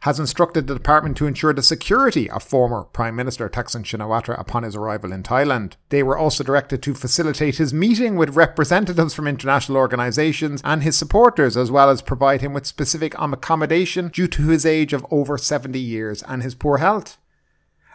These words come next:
Ariyut stated that Thaksin will undergo quarantine upon his arrival at the prison, but he will be permitted to receive visitors in a designated facility. There is also a possibility that Thaksin might be transferred to, for detention to the Department of Corrections Hospital,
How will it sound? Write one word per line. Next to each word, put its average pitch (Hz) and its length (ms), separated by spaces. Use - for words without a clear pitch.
Ariyut 143 380
stated 156 440
that 131 160
Thaksin 156 400
will 139 140
undergo 139 340
quarantine 208 760
upon 165 260
his 165 100
arrival 127 440
at 104 100
the 107 80
prison, 127 460
but 180 200
he - 200
will 165 140
be 156 140
permitted 165 480
to 165 100
receive 156 360
visitors 180 560
in 151 120
a 139 140
designated 135 800
facility. 180 760
There 131 160
is 127 80
also 139 420
a 123 80
possibility 147 640
that 131 200
Thaksin 143 340
might 127 180
be 135 80
transferred 127 520
to, - 300
for - 180
detention 160 640
to 147 140
the 127 100
Department 135 360
of 117 100
Corrections 131 440
Hospital, 139 720